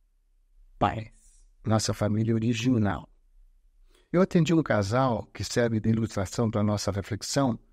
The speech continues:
muito novo. Ele tinha aproximadamente vinte e cinco anos, ela tinha aproximadamente vinte e três. Eram muito novos.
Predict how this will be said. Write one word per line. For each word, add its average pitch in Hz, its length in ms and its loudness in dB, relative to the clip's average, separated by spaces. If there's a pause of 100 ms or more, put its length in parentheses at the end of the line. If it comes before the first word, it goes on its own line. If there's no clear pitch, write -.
(560)
muito 175 320 2
novo. 135 480 2
Ele 110 240 -4
tinha 117 440 0
aproximadamente 113 760 -2
vinte 107 160 -4
e - 100 -8
cinco 143 280 -2
anos, 175 320 0
ela 147 160 0
tinha - 160 -2
aproximadamente 123 760 -2
vinte 135 280 -2
e 135 60 -2
três. - 440 -6 (220)
Eram 190 240 2
muito 214 240 2
novos. - 440 -6